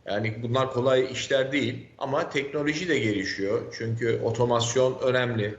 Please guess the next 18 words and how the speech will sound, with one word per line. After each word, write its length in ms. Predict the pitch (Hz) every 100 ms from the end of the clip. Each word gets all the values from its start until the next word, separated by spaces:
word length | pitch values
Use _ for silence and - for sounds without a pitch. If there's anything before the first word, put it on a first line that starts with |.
| 104
burada. 580 | 104 92 95 143 - - _ - - _ _ -
Ee, 420 | 95 104 104 104
ve 160 | 139
duyuyoruz 400 | 131 143 151 113
sürekli 720 | - - 110 - - 107 107 -
firmaların 600 | 120 113 113 113 117 113
da 100 | 107
bu 60 |
konuda 340 | 110 110 107 104
AR-GE 240 | 120 113
yaptıklarını, 760 | 104 - - - 92 87 90 123 -
makine 320 | 101 107 101 92 92 -
üreten 400 | 98 92 95 90
firmaların. 520 | 92 90 87 87 92 - - - - - - -
Önümüzdeki 680 | 123 135 131 123 135 -
yıllarda 640 | 139 123 117 113 139 165 -
çok 260 | - 151 -
daha, 460 | 110 131 160 -